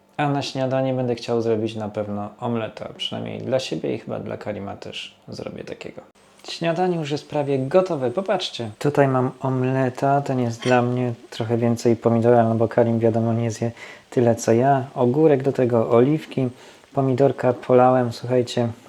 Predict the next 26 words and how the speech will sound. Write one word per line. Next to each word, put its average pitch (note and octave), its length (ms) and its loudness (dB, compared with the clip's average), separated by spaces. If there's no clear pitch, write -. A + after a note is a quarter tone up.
oliwą B2 440 4
z A2+ 80 -2
oliwek, B2+ 480 2
tak - 180 -4
samo A#2 180 0
dla A#2+ 180 2
mnie A#2 300 0
i A2+ 40 -6
dla A2 200 0
Karima, C3+ 380 0
jest A2+ 180 -4
sól, B2 260 2
pieprz D#3 360 0
do C#3 140 4
tego B2+ 360 0
i F3 200 4
jeszcze C#3+ 340 0
mam A#2+ 240 2
jednego B2 360 2
omleta, A#2 380 2
który A2+ 280 -6
się G#2 160 -6
tutaj A2+ 420 0
dosmaża A#2 640 0
właśnie G#2 440 -2
dla G2 300 -4